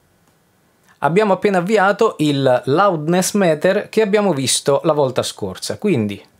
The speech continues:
prendiamo il nostro loudness meter. Lasciamo il terminale aperto, ma lo miniaturizziamo, anche la scheda.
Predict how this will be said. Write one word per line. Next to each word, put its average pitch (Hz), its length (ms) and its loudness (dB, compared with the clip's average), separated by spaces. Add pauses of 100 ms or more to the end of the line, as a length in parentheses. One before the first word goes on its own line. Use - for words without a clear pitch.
(380)
prendiamo 120 580 -2
il 156 100 0
nostro 139 760 -2
loudness 123 720 -2
meter. - 560 -10 (2250)
Lasciamo 180 480 0
il 143 100 -2
terminale 131 840 0
aperto, 208 840 -2
ma 127 340 -2 (280)
lo 123 220 -2
miniaturizziamo, 113 1400 -2 (580)
anche 139 320 -2
la 104 100 -4
scheda. 110 580 -6